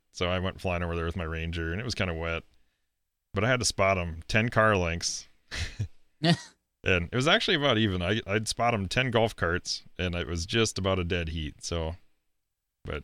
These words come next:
Speaker 1: nothing official going down the track. That'd be even better yet. Um, local races, we had a, a s-, our, like I said, our last association race. I wanna give a shout out to, uh, James Jurgens actually got his first win. He's been driving the wheels off that car.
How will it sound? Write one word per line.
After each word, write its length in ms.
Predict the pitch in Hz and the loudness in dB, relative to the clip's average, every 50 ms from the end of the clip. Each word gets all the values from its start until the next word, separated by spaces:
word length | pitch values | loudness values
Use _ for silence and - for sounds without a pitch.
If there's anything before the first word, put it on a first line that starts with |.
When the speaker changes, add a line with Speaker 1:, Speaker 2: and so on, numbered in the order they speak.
| - _ - | -10 _ 0
Speaker 1:
nothing 260 | 110 131 - 156 127 | 0 0 2 0 -2
official 340 | 92 - - 98 95 - 87 | -2 -2 -2 -2 -2 -2 -2
going 200 | 87 85 80 80 | -4 -4 -4 -4
down 140 | 76 71 67 | -6 -8 -8
the 40 | |
track. 320 | - - - 76 60 60 - | -8 -8 -8 -8 -8 -10 -10
That'd 160 | - 87 - | -10 -10 -8
be 80 | 78 71 | -8 -8
even 160 | 67 69 67 | -8 -10 -10
better 240 | - - - 50 50 | -12 -14 -14 -14 -14
yet. 220 | 50 50 50 50 - - - _ _ _ _ _ _ _ _ _ _ _ _ _ _ _ _ _ _ _ _ _ _ _ _ _ _ _ _ _ _ _ _ _ _ _ _ _ - | -12 -12 -14 -14 -18 -20 -20 _ _ _ _ _ _ _ _ _ _ _ _ _ _ _ _ _ _ _ _ _ _ _ _ _ _ _ _ _ _ _ _ _ _ _ _ _ -6
Um, 320 | 82 85 80 78 82 78 - | -6 -4 -4 -6 -8 -6 0
local 280 | 101 127 170 - 190 135 | 2 2 2 2 2 2
races, 440 | 107 101 101 98 - 110 101 92 | 4 4 4 2 2 0 0 0
we 140 | 90 107 117 | 2 4 4
had 140 | 117 110 101 | 6 6 4
a, 220 | 92 85 80 73 - _ _ _ _ - | 2 0 -2 -4 -8 _ _ _ _ -2
a 20 | |
s-, 140 | - - - - | 0 0 0 2
our, 160 | 98 95 92 | 0 0 2
like 160 | 87 104 101 | 2 2 0
I 20 | 92 | 2
said, 140 | - 110 95 | 2 2 2
our 100 | 90 87 | 2 2
last 260 | 87 92 98 95 - | 2 0 0 0 0
association 600 | - - 95 90 - 87 87 92 101 - 98 90 | 0 -2 -2 -2 -2 -2 -2 -2 -2 -2 -4 -4
race. 380 | 85 85 87 90 87 - - - 90 | -4 -4 -4 -4 -4 -4 -6 -6 -6
I 40 | 87 | -4
wanna 140 | 95 95 87 | -2 -2 -2
give 100 | 87 85 | -4 -4
a 40 | |
shout 280 | 85 - 98 87 90 87 | -2 -2 -2 -2 -2 -2
out 200 | 87 87 85 80 - - | -2 -4 -6 -6 -10 -10
to, 380 | - 87 87 87 87 87 85 - - _ _ _ _ _ _ _ _ _ _ _ _ - | -8 -6 -6 -6 -6 -6 -8 -10 -14 _ _ _ _ _ _ _ _ _ _ _ _ -8
uh, 220 | 82 80 80 78 | -6 -4 -4 -4
James 280 | 80 80 113 120 107 - | -2 0 0 0 0 0
Jurgens 400 | - 104 98 95 98 95 90 92 92 | 2 2 2 2 0 0 0 0 0
actually 520 | 95 95 - - 101 92 90 90 87 80 - - _ _ _ _ - | 0 0 2 2 2 4 2 2 0 -2 -6 -12 _ _ _ _ 0
got 200 | 101 98 87 78 | 2 2 2 0
his 180 | 95 90 85 - | -2 -2 -4 -4
first 380 | - - 107 120 123 - - | -2 0 0 0 0 -2 -2
win. 300 | 98 98 98 90 85 78 | -2 -2 -2 -2 -2 -4
He's 140 | 85 101 101 | -4 -4 -2
been 140 | 113 117 104 90 | -2 -2 -2 0
driving 520 | 92 92 90 95 92 90 87 82 78 - - - _ | 0 0 0 0 0 -2 -4 -6 -8 -10 -14 -16 _
the 100 | - 87 | -8 -4
wheels 300 | 87 92 95 107 95 82 | -2 0 0 0 -2 -2
off 180 | 82 76 73 - | -4 -6 -6 -6
that 200 | 92 80 71 - | -6 -6 -6 -4
car. 400 | - 98 90 87 90 87 85 | -4 -2 0 0 0 -2 -2